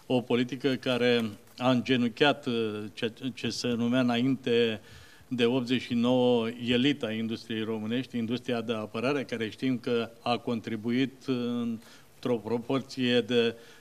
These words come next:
peste cincizeci la sută la plata datoriei externe, având în vedere că eram al cincelea exportator în lume de produse militare.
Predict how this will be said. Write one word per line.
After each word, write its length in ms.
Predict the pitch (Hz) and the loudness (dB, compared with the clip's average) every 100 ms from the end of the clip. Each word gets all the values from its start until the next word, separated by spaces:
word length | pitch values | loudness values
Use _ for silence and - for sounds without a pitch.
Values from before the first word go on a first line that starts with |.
| - | 4
peste 360 | 151 143 - 117 | 6 6 4 -2
cincizeci 440 | - 120 120 117 | 0 0 0 0
la 160 | 117 110 | 0 -2
sută 480 | - 131 - 123 117 | -2 -4 0 0 2
la 140 | 113 | 0
plata 360 | - 127 120 123 | 0 -2 0 0
datoriei 480 | 117 113 113 117 113 | 0 -2 -2 -2 -2
externe, 580 | - - 127 131 143 | -4 -2 0 0 0
având 340 | 127 120 120 117 | 0 -2 -2 -2
în 80 | 113 | -2
vedere 380 | 113 120 123 | -2 -2 -4
că 140 | 120 123 | -4 -4
eram 260 | 117 123 | -2 -2
al 120 | 117 123 | -2 -4
cincelea 460 | - 131 135 120 | -4 -4 -2 -2
exportator 920 | 113 - - 117 - - - 143 107 - - - - - | -2 -4 -4 -2 0 -2 2 0 -2 -10 -20 -20 -20 -12
în 260 | - 117 110 | -4 -2 0
lume 280 | 127 131 120 | 2 4 2
de 220 | 113 110 | 2 -2
produse 400 | - 113 123 - | -2 -2 -2 -2
militare. 800 | 120 113 107 101 135 143 165 165 | -2 -2 -4 0 2 4 2 -2